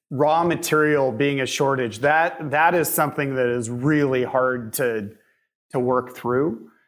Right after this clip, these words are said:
Um, staffing shortages, you know, the, that, that was really tough. Um, early in the pandemic, you know, safety was our number one priority. You know, we were not, like, we were very committed to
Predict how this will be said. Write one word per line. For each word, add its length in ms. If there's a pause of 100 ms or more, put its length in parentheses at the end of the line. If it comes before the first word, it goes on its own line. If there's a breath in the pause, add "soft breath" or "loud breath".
(300 loud breath)
Um, 680 (260)
staffing 680
shortages, 920
you 120
know, 500 (320)
the, 600 (840)
that, 400
that 260
was 260
really 320
tough. 520 (500)
Um, 680
early 400
in 120
the 80
pandemic, 800
you 160
know, 200
safety 520
was 220
our 120
number 440
one 280
priority. 680
You 80
know, 120
we 140
were 240
not, 600
like, 180
we 140
were 160
very 480
committed 540
to 340